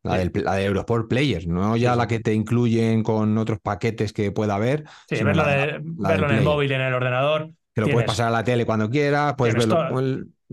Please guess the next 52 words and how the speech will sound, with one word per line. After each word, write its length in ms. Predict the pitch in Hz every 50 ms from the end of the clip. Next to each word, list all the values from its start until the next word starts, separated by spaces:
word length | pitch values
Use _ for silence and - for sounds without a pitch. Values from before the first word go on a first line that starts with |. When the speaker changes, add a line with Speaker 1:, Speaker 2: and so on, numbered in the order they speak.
| 131 123
Speaker 2:
Y 80 | 175
Speaker 1:
todo. 120 | 165 151 127
Speaker 2:
al 140 | 113 127
loro, 240 | 139 151 175 208 226
porque 300 | 220 160 139 143 139 139 -
ahora 360 | 127 127 156 175 175 - 143
no, 180 | 143 143 170
no 140 | 165 139 151
sé 160 | 151 - 170
si 180 | 160 165 165 165
habrá 320 | 143 139 139 139 135 135
o 60 | 131 131
no 80 | 123
habrá, 180 | 117 131 151 139
pero 160 | 135 120 113
normalmente 320 | 110 110 123 139 156 170
en 80 | 165 160
Black 160 | 160 147 139
Friday 260 | - 151 143 139 131 127
suelen 180 | - 139 127 123
hacer 160 | 120 127 123
alguna 280 | 120 113 117 123 120 107
oferta, 280 | - - - 135 175
echad 180 | 160 151 127 117
un 100 | 113 117
ojo, 200 | 135 139 170 147
no 80 | 107
tenemos 200 | 101 110 104 101
nada 100 | 104 104
que 60 | 101 101
ver 100 | 98 98
con 100 | 101 110
esto. 240 | 113 - 165 170 165 - - - - - - _
Suelen 180 | - 165 165 160
hacer 160 | 160 151 143
la 140 | 135 135 131
típica 240 | 139 131 135 135
oferta 320 | 127 139 135 135 135 135 127
de 760 | 127 127 127 123 127 127 127 127 127 123 123 123 123 123 123
la 600 | 123 123 120 120 120 120 120 123 123 120 120 117
cuota 260 | 131 139 135 135 120
anual, 320 | 117 120 135 147 170 196 190
que 180 | - 127 117 117
por 260 | 120 120 117 - - _
realmente 360 | - 117 110 120 131 127 131 113
barato 380 | 104 104 117 120 120 123 113
te 100 | - 113
puedes 200 | 104 117 117 110
suscribir 320 | 113 110 - 113 110 110 110
un 80 | 113
año 140 | 110 110 110
entero. 340 | 107 - 123 123 160 165